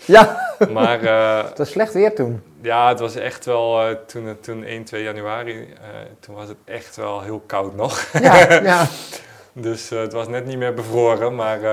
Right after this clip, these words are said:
Speaker 2: eh, dan was het wel geweest, zeg
Speaker 1: Ja.
Speaker 2: maar. Dus dat was wel even, even bikkelen. Ik heb trouwens wel, eh, deze winter een sauna voor mezelf gekocht.
Speaker 1: Echt waar, wat
Speaker 2: Het
Speaker 1: leuk.
Speaker 2: <laughs> een infrarood sauna vind ik zelf heel lekker,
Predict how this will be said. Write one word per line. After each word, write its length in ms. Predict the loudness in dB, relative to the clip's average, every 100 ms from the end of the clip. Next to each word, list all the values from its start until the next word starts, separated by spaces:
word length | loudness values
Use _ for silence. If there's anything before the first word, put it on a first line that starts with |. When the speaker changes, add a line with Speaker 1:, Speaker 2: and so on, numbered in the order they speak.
| -2
Speaker 2:
eh, 80 | -2
dan 100 | -2
was 200 | -4 -4
het 80 | -2
wel 160 | -2
geweest, 460 | -2 2 4 4 0
zeg 160 | -2 0
Speaker 1:
Ja. 80 |
Speaker 2:
maar. 300 | 0 0 -2 -8 -20 -20 -20 _ _
Dus 220 | -16 -14 -6
dat 140 | -2
was 220 | -2 -2
wel 180 | -2 -2
even, 680 | -2 -4 -6 -4 -2 -4 -6 -14 -18
even 180 | -14
bikkelen. 440 | -12 -12 -8 -8 -8
Ik 100 | -8
heb 140 | -10
trouwens 460 | -8 -8 -6 -10 -8
wel, 400 | -4 -2 -4 -8
eh, 300 | -10 -8 -8 -10 -12
deze 360 | -8 -8 -8 -10
winter 500 | -10 -10 -12 -14 -14
een 180 | -18 -18
sauna 680 | -14 -6 -2 -2 -4 -8 -10 -12
voor 100 | -14
mezelf 340 | -12 -14 -16
gekocht. 420 | -20 -20 -20 -20 -20 -20 -20 -8
Speaker 1:
Echt 480 | -6 -4 -8 -2
waar, 360 | 4 4 4 2
wat 160 | 0 2
Speaker 2:
Het 80 | 4
Speaker 1:
leuk. 320 | 6 4 -4 -12 -10 -10 -12
Speaker 2:
<laughs> 500 | -14 -18 -20 _ -18
een 100 | -10
infrarood 680 | -8 -4 -4 0 2 2 2
sauna 380 | 0 0 0 -4
vind 180 | -6
ik 80 | -6
zelf 280 | -2 0 0
heel 160 | -2 -4
lekker, 440 | -6 -6 -8